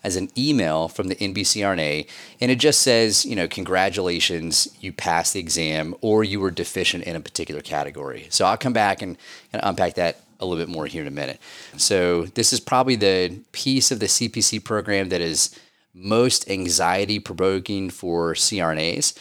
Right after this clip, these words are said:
When the C P C program first rolled out, when it was in kind of the development stage, the N B C R N A planned for this exam to be a high stakes pass fail exam. So if you didn't pass,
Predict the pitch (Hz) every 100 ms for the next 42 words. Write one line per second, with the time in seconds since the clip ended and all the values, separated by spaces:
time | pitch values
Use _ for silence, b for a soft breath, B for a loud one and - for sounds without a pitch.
0 | B B B B - 87 135 170 170 165
1 | - 156 147 139 - 131 127 117 - 117
2 | 110 107 - - 104 104 - 92 92 90
3 | 85 73 55 - - - 92 92 98 85
4 | 101 101 101 98 95 104 101 95 87 85
5 | 98 104 98 82 - 82 78 78 - B
6 | B B B - 98 - 127 135 143 -
7 | 135 123 104 98 98 92 - - 104 101
8 | 107 110 - 101 95 101 90 85 82 85
9 | 87 85 - - 85 85 87 - - 85
10 | 80 - - - 80 76 - 80 73 69
11 | 73 69 - - 76 71 - 110 123 139
12 | - 104 92 90 85 -